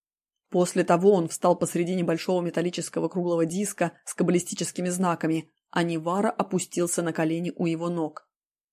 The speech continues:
Магическим мечом Супрамати начертал круг, кланяясь поочередно на все четыре стороны, делая мечом по воздуху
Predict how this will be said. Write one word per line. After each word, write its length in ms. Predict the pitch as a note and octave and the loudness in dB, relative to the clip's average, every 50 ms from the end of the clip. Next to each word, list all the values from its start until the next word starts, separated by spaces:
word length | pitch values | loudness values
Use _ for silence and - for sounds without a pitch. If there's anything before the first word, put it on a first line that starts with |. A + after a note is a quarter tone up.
| _ _ _ _ | _ _ _ _
Магическим 600 | F#3+ F#3+ G#3+ B3+ B3+ - B3 - - - A3+ G#3+ | 2 4 4 4 2 2 0 -2 0 0 0 2
мечом 420 | G#3 G#3 G3+ G3+ - B3+ C4 A#3+ | 2 0 -2 0 0 2 2 2
Супрамати 540 | - - G#3 G3+ G3 F3 F3+ F#3 F#3+ F#3 F#3+ | 2 0 0 0 0 2 4 2 2 2 0
начертал 540 | F3+ F3 E3+ - F3+ E3+ - - F#3 F3 D#3+ | -2 -4 -2 -2 -4 -4 0 0 0 0 0
круг, 440 | - - G3 G#3 G#3 - - - _ _ _ _ | -4 -4 -2 -2 -2 -2 -8 -16 _ _ _ _
кланяясь 500 | - F#3+ F3+ F3+ F#3 F#3 F3+ F3 F3 - | -2 4 6 6 6 6 4 0 -4 -2
поочередно 640 | - F3+ F3 E3 - - E3+ F3 G3 F#3+ F#3 F3+ F3+ | 0 0 0 0 0 0 2 2 2 2 2 2 2
на 140 | F3 E3+ D#3+ | 0 0 0
все 180 | - - F3 F3 | 0 0 0 0
четыре 320 | - F3 - F3+ F3 F3+ | 0 -2 -2 0 0 0
стороны, 600 | - - - - F3+ E3+ D#3+ D#3 D3+ D#3 D#3+ - _ _ _ _ _ _ _ | -2 -2 0 0 2 2 2 0 -2 -4 -8 -8 _ _ _ _ _ _ _
делая 400 | - F3 F#3 F3 F3 F3 F3 E3+ | 4 6 6 6 6 4 2 2
мечом 460 | F3 F3 D#3+ - - - G3+ G#3 G3 | 0 -2 -4 -4 -2 0 0 0 2
по 120 | G3 F3+ E3 | 2 0 2
воздуху 600 | E3 F3+ F#3+ F#3+ F#3 F3+ E3+ - F#3 E3+ - | 4 4 2 2 2 0 0 2 0 0 0